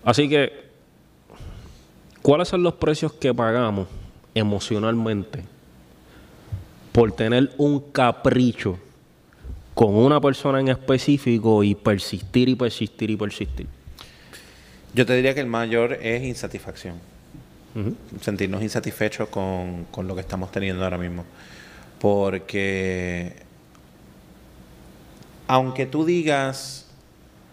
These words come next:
Speaker 2: "Ah, esta persona me gusta y tengo ahora la oportunidad de estar con esta persona", todos sabemos y tu corazón sabe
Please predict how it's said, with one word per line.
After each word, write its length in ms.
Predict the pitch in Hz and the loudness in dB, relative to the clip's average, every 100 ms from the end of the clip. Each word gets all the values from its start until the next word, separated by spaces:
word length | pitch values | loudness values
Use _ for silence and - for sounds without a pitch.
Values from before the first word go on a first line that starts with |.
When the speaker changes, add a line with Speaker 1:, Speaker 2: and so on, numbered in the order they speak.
| - - - - - - - | -20 -20 -20 -20 -20 -16 -2
Speaker 2:
"Ah, 200 | 123 107 | 0 0
esta 260 | 95 - 113 | -4 -4 -4
persona 1120 | 120 - 117 117 113 110 104 101 98 95 90 | -4 -4 -4 -2 -2 -2 0 -2 -2 -4 -6
me 120 | 92 98 | -6 -2
gusta 580 | 107 113 - 107 98 95 | 0 0 -4 -4 -2 -2
y 300 | 95 92 90 | -4 -6 -4
tengo 300 | 101 98 104 | -6 0 0
ahora 260 | 107 104 | 2 0
la 60 | 104 | -2
oportunidad 420 | 101 92 104 98 | -4 -6 -6 -6
de 60 | 98 | -4
estar 200 | 101 95 | -4 -6
con 120 | 101 | -6
esta 160 | 95 92 | -6 -6
persona", 520 | 95 - 107 95 87 - - - - - - - - - - - - - - - - - | -6 -4 -4 -4 -8 -14 -20 -20 -20 -20 -20 -20 -20 -20 -20 -20 -20 -20 -20 -20 -20 0
todos 280 | - 127 139 | 2 4 2
sabemos 460 | - 151 143 117 98 | -2 -4 -2 -4 -4
y 240 | 98 92 - - - - | -6 -10 -14 -20 -20 -8
tu 120 | - 104 | -4 0
corazón 440 | 101 95 - 107 | -2 -2 -6 -8
sabe 440 | - 113 107 98 | -2 0 2 0